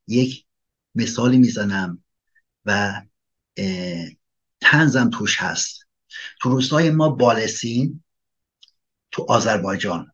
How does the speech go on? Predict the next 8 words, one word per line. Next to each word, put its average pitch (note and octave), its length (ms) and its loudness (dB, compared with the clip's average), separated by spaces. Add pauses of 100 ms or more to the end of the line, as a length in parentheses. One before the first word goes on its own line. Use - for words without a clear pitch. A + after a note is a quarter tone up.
خودم D3+ 380 2
هم A2+ 160 -2
شاهد F#2+ 360 -4
بودم، - 280 -16 (1200)
یک - 180 -4
فردی D3+ 340 2
هست C#3 520 0
سیده، G#2+ 1080 -2